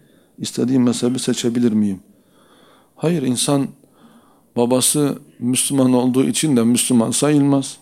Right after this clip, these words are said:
Babası Alevi veya Sünni olduğu için de kendisi Alevi veya Sünni sayılmaz. Yani insan, bunlar insanın kendi tercihidir. Herkes kendi cennetini kendi kazanmak zorundadır.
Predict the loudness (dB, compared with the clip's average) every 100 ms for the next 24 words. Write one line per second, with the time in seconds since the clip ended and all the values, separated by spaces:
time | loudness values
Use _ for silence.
0 | _ _ _ _ _ -8 -2 2 2 2
1 | 0 0 2 4 4 4 2 2 0 2
2 | 4 4 4 2 2 0 0 0 0 0
3 | 0 2 2 0 2 2 2 2 2 2
4 | 0 0 0 0 0 -2 -4 -10 -12 -14
5 | _ _ _ _ _ _ _ _ _ _
6 | _ -20 -20 _ _ _ _ _ _ _
7 | _ -20 -18 -8 -4 0 0 2 0 0
8 | 2 4 6 4 2 0 2 0 0 0
9 | 0 2 2 0 -8 -18 _ _ _ _
10 | _ _ _ _ _ _ _ _ _ -20
11 | -18 -2 0 0 0 -2 0 2 4 4
12 | 4 4 4 2 4 4 4 2 2 4
13 | 4 4 4 2 2 0 -4 -8 -16